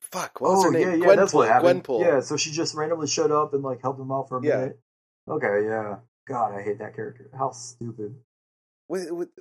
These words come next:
Speaker 1: what's, what the fuck is the deal with this Gwenpool? Why is she popping up
Speaker 2: So,
Speaker 1: everywhere
Speaker 2: from the
Speaker 1: these days?
Speaker 2: Spider-Verse thing, so I don't know about Gwenpool, but from the
Speaker 1: Mm-hmm.
Speaker 2: Spider-Verse, there was one version of, or there was one reality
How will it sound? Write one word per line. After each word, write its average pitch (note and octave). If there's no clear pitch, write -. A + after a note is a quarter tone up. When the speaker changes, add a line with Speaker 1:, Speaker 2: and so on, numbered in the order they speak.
Speaker 1:
what's, A3+
what A#3
the A3
fuck G3
is F3+
the C#3
deal C3
with B2
this -
Gwenpool? C3+
Why A#2
is B2+
she E3
popping C#3
up C3+
Speaker 2:
So, D#3+
Speaker 1:
everywhere D3
Speaker 2:
from E3
the E3+
Speaker 1:
these D3+
days? -
Speaker 2:
Spider-Verse C#3+
thing, C3+
so C#3
I -
don't E3+
know C#3
about A#2
Gwenpool, A2+
but A#2+
from C3+
the C3
Speaker 1:
Mm-hmm. B2
Speaker 2:
Spider-Verse, C3
there A2+
was G#2+
one C3
version C3+
of, A#2
or A2+
there A2+
was A2+
one B2
reality B2